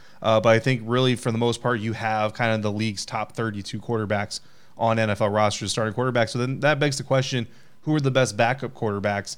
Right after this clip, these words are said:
And Sportskeeda dot com actually did a, a, a, a column on this and ranked the top five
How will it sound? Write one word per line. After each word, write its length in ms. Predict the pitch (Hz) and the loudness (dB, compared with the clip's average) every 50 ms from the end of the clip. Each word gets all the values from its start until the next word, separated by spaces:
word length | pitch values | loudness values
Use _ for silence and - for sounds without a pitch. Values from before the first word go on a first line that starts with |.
| - - - - - | -16 -20 -20 -12 -4
And 240 | - 123 117 113 98 | 0 2 2 2 2
Sportskeeda 880 | - - - - 139 147 139 - - - - 156 147 127 113 110 107 - - - - - - - - - | -2 -2 0 0 0 0 0 -4 -8 -4 0 0 2 2 2 0 0 -4 -8 -20 -20 -20 -20 -20 -10 0
dot 220 | 127 131 123 117 113 | 2 2 2 2 2
com 260 | - 127 123 113 117 | 2 2 2 4 4
actually 320 | 117 117 107 - 113 107 | 4 2 2 0 -4 -4
did 380 | 101 95 113 117 117 113 110 104 | -2 0 2 4 4 4 4 2
a, 40 | 90 | 0
a, 480 | 117 113 113 104 120 120 123 127 101 - | 0 0 0 0 0 0 -2 -2 -4 -4
a, 240 | - 127 117 110 107 - - - | -2 -2 -2 -2 -4 -8 -6 -6
a 80 | 139 135 | -6 -4
column 420 | - - 185 190 180 147 123 117 | 2 4 4 6 6 6 4 4
on 220 | 110 104 101 104 | 2 2 0 0
this 180 | 101 104 101 110 | 0 0 0 -2
and 160 | 110 104 104 | -2 -2 0
ranked 300 | 110 117 120 120 - 131 | 0 2 0 0 -2 -4
the 80 | 117 113 | -6 -6
top 320 | 98 - 135 127 113 - | -4 -2 -2 -2 -2 -4
five 560 | - - - 127 120 113 104 101 101 92 - | -6 -6 -2 0 0 2 0 0 -2 -6 -12